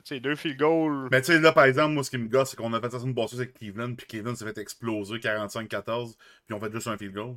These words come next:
Speaker 2: T'sais, pourtant, la défense avec Cleveland, c'est une bonne défense.
Speaker 1: Mm-hmm.
Speaker 2: Mais c'est un good bet, so, je, je dis pas que c'est un mauvais bet, loin de là.
Speaker 1: Puis le dernier que j'avais, que
Speaker 2: Up your sleeve.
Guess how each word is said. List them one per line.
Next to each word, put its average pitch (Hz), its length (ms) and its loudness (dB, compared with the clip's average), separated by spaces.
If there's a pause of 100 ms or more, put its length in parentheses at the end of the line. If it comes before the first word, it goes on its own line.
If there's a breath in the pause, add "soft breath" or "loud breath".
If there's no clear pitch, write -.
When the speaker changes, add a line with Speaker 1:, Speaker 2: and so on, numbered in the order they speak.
(120)
Speaker 2:
T'sais, 107 100 -10
pourtant, 104 220 -4
la 110 100 0
défense 104 220 -6
avec 104 140 -8
Cleveland, 104 280 -10
c'est 104 80 -12
une 98 60 -12
bonne 98 140 -8
défense. 110 360 -16 (720)
Speaker 1:
Mm-hmm. 117 340 -12 (840)
Speaker 2:
Mais 131 160 6
c'est 156 140 4
un 151 60 6
good 165 180 4
bet, 156 180 6
so, 131 220 -2
je, 120 180 -8
je 110 80 -10
dis - 80 -20
pas 170 100 -4
que - 60 -8
c'est 143 80 0
un 131 40 4
mauvais 123 200 2
bet, 123 220 -2
loin 120 200 -2
de 107 120 -8
là. 135 120 -8 (800)
Speaker 1:
Puis 160 240 0
le 139 160 4
dernier 175 480 0
que 180 80 -8
j'avais, 131 540 2 (880)
que 135 420 0 (600)
Speaker 2:
Up 117 200 -2
your 113 100 -4
sleeve. 143 320 -10